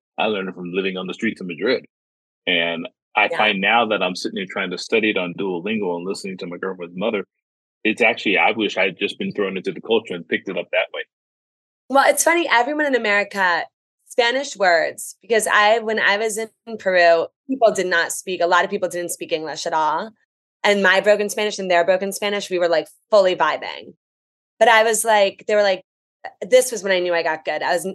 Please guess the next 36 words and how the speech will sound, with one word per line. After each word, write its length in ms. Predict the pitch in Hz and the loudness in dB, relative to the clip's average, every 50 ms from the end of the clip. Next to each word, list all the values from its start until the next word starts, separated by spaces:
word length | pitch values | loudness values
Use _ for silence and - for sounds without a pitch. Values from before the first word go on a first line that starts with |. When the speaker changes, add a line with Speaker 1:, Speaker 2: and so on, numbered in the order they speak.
| - | -4
Speaker 2:
I 160 | - 180 180 175 | -2 -2 0 0
was, 320 | 180 175 175 170 165 - - - - - | 2 2 2 2 0 -6 -10 -10 -8 -6
um, 280 | 180 175 170 170 160 | -4 -6 -6 -6 -8
negotiating 600 | 143 - 180 160 185 175 160 - - 190 175 170 170 | -10 -10 -6 0 0 0 0 0 -4 -4 -4 -2 -4
over 200 | 160 139 165 165 | -2 0 2 2
an, 160 | 165 143 139 - - | 2 2 -2 -4 -4
an 80 | 175 | -2
alpaca 440 | 170 165 160 - - 165 156 - 165 | -2 -2 -2 -2 -2 -4 -4 -4 -8
sweater, 520 | - - - 170 160 143 127 110 113 170 - _ _ _ _ _ - | -10 -6 -4 -4 -4 -2 -6 -6 -8 -10 -16 _ _ _ _ _ -10
you 80 | 185 | -8
know, 320 | 185 170 165 165 165 170 190 _ _ _ _ _ _ _ _ | -6 -6 -6 -6 -8 -12 -14 _ _ _ _ _ _ _ _
which 220 | - 226 208 202 - | 0 0 0 2 2
I 160 | - 202 202 | 2 4 4
was 160 | 196 196 190 | 2 2 -2
like, 100 | 202 185 | -4 -6
"No 200 | 180 175 180 196 | -6 -6 -6 -4
negotiation." 640 | 226 247 254 269 269 262 - 269 269 262 - 262 254 | -4 -2 -2 -2 -2 -2 -4 -4 -6 -4 -4 -4 -2
He 80 | 233 202 | -2 -4
was 100 | 185 156 | -2 -2
like, 160 | 180 170 165 - - | -2 -4 -4 -6 -4
"I 260 | - 170 180 170 160 160 | -2 0 0 0 -2 -2
didn't 260 | - 208 190 180 131 151 | -4 -4 -4 -4 -6 -6
win 260 | 175 170 156 143 143 | -6 -6 -6 -8 -12
the 100 | 147 143 | -14 -14
negotiation." 680 | 139 139 127 139 127 - - 262 285 277 - - 180 170 | -14 -12 -8 -8 -8 -6 -6 -6 -6 -4 -4 -4 -4 -6
But 140 | 170 165 - | -6 0 0
then 160 | 208 202 202 | 2 2 2
he 80 | 196 196 | 0 -4
was 140 | 185 175 - | -4 -2 -2
like, 200 | 175 170 - _ _ _ _ _ _ _ _ _ _ _ _ _ | -2 -4 -4 _ _ _ _ _ _ _ _ _ _ _ _ _
"Where 220 | - 208 208 208 202 | 2 4 4 6 6
did 160 | 208 214 185 | 4 2 0
you 100 | 190 196 | -2 -6
study 720 | - - - 214 190 185 175 160 156 139 123 143 180 185 _ _ _ _ _ | -6 -2 0 2 2 2 0 -4 -8 -10 -12 -14 -14 -18 _ _ _ _ _
in 140 | 175 180 170 | -8 -4 -4
school?" 720 | - - - - 302 277 214 156 117 110 95 113 - - | -4 -4 -4 -2 0 0 0 0 0 -2 -4 -6 -10 -14